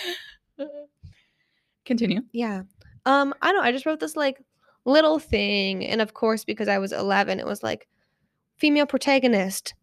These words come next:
Speaker 2: spies, um, girl has this great opportunity where she's introduced to this whole new world, and then it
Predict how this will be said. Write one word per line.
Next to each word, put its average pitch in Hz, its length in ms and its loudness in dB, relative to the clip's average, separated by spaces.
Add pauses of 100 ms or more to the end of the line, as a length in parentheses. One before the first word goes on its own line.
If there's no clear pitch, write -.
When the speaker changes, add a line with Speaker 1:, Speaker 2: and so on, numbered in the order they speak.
Speaker 2:
spies, 226 1040 -2 (360)
um, 220 880 -4
girl 262 680 0
has 240 260 -6
this 240 120 -2
great 247 280 -2
opportunity 247 560 -4
where 202 100 -4
she's 202 140 -8
introduced 220 460 -6
to 226 40 -8
this 202 160 -6
whole 240 220 0
new 240 240 2
world, 208 580 2
and 214 160 0
then 214 100 -2
it 202 160 -2